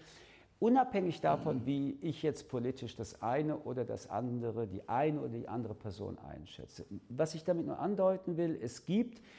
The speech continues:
in der Generation deutlich unter fünfzig nicht wenige, die bereits in Verantwortung sind und von denen man dann in die Debatte kritisch oder weniger kritisch auch umgehen kann. Ich bin immer primär Journalist und,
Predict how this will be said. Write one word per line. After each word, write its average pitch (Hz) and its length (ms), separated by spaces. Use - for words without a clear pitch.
in 139 140
der 143 120
Generation 127 800
deutlich 175 480
unter 131 260
fünfzig 175 1000
nicht 139 540
wenige, 220 540
die 175 100
bereits 151 400
in 135 100
Verantwortung 120 840
sind 202 640
und 151 220
von 143 280
denen 147 260
man 131 240
dann 123 480
in 175 180
die 113 120
Debatte 95 420
kritisch 107 500
oder 95 200
weniger 104 340
kritisch - 480
auch 95 180
umgehen 85 480
kann. 78 280
Ich 135 180
bin 147 160
immer 131 220
primär 110 640
Journalist 101 680
und, 98 240